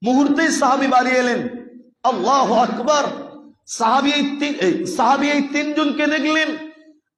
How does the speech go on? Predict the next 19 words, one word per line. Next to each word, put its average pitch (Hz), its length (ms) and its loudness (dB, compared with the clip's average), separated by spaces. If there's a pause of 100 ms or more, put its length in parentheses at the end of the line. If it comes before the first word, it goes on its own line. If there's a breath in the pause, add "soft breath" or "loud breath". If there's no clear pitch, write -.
(120)
আল্লাহর 285 340 2
নবী 285 240 0
আবু 285 200 4
বকর 285 300 2
উমারকে 285 400 0
দেখে 277 300 0
খুশিতে 349 680 2
আত্মহারা। 320 800 4 (520)
আল্লাহর 156 420 0
নবী 156 140 -6
বলেন, 147 320 -2 (640)
"খিদার 147 720 0
জ্বালায় 139 460 -2
তোমার 147 380 -4
বাড়িতে 131 340 -4
মেহমান 123 400 -6
হলাম, 110 540 -14 (1200)
খিদার 190 380 -2
যন্ত্রণায় 156 580 -4